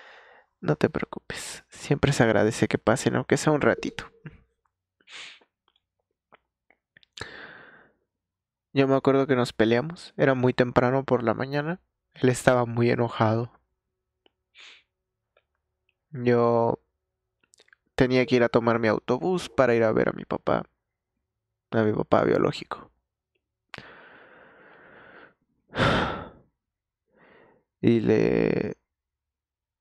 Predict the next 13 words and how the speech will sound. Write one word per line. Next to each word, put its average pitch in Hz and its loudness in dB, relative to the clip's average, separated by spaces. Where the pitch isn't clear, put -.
no - -4
me 160 2
acuerdo 143 2
qué - 2
le 123 2
dije, 117 -6
pero 135 0
le 139 2
dije 151 2
algo 143 2
feo. 107 -2
Así 131 2
que 120 2